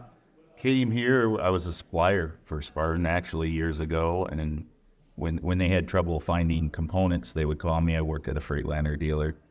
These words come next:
um, so I'd get 'em out of jams. That way back when in the eighties, so I'm showing my age here, but, <laughs> um, get 'em out of jams.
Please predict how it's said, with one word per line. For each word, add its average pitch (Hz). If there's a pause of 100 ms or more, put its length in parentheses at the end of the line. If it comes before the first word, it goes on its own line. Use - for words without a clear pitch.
(440)
um, 73
so 80
I'd 73
get 78
'em 76
out 76
of 76
jams. 80 (440)
That -
way 80
back 73
when 76
in -
the 73
eighties, 71
so - (100)
I'm 71
showing 73
my 71
age 76
here, 73
but, 73 (220)
<laughs> -
um, 104
get 110
'em 113
out 107
of 92
jams. 90